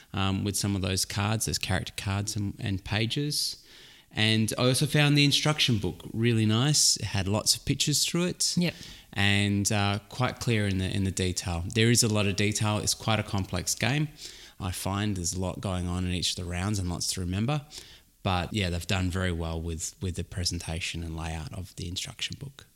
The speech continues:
Speaker 2: Cool.
Speaker 1: So on to rookie rating. I gave this a three.
Speaker 2: I gave it a four.
Speaker 1: Okay. Three is probably one of my lowest ratings I've, I've ever given in any of our board game ratings.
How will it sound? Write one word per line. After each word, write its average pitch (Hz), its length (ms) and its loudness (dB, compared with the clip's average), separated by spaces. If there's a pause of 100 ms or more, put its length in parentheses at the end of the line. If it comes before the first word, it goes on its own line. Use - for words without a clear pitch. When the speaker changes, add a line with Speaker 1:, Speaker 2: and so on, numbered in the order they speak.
(240)
Speaker 2:
Cool. 330 200 2 (840)
Speaker 1:
So 123 320 4
on 120 280 4
to - 200 0
rookie 104 320 2
rating. 90 540 2 (420)
I 123 140 4
gave 120 260 6
this 110 180 4
a 107 40 4
three. 90 640 0 (640)
Speaker 2:
I 175 60 0
gave 185 160 2
it 180 60 2
a 165 60 0
four. 143 800 -2 (120)
Speaker 1:
Okay. - 400 -14 (520)
Three 123 180 4
is 135 80 4
probably 131 360 2
one 113 120 4
of 113 60 4
my 98 160 4
lowest 95 640 2
ratings 87 420 -2
I've, 85 240 -6 (100)
I've 87 240 -6
ever 92 220 -2
given 87 640 0
in 87 400 -2
any 92 220 2
of 85 80 0
our 80 120 -2
board 82 280 -6
game 82 240 -6
ratings. 82 440 -8